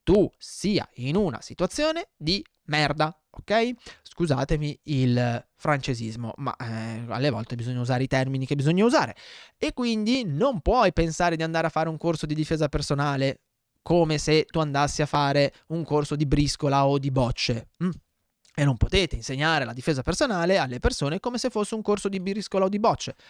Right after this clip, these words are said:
perché se no andrete a creare delle illusioni nella testa di, dei vostri allievi e loro crederanno esattamente come chi usa un rasoio di questo tipo che in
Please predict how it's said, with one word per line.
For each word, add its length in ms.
perché 280
se 140
no 180
andrete 560
a 40
creare 400
delle 360
illusioni 880
nella 220
testa 260
di, 260
dei 220
vostri 320
allievi 420
e 160
loro 240
crederanno 800
esattamente 840
come 380
chi 160
usa 540
un 180
rasoio 500
di 120
questo 280
tipo 400
che 380
in 340